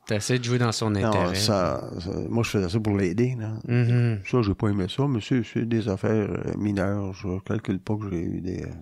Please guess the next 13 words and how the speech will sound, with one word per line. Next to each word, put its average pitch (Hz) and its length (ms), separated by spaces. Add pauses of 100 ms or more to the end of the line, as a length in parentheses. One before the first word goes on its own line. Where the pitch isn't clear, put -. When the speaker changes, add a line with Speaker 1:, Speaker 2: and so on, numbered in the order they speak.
(320)
Speaker 2:
euh, 113 140
Speaker 1:
Ok. 117 260 (600)
Votre 117 240
plus 120 160
beau 123 180
souvenir, 120 840
euh, 98 280 (240)
de 110 140
la 101 180
vie 101 160
politique ? 117 720 (400)
Speaker 2:
Oh, 160 180 (960)
c'est, 143 80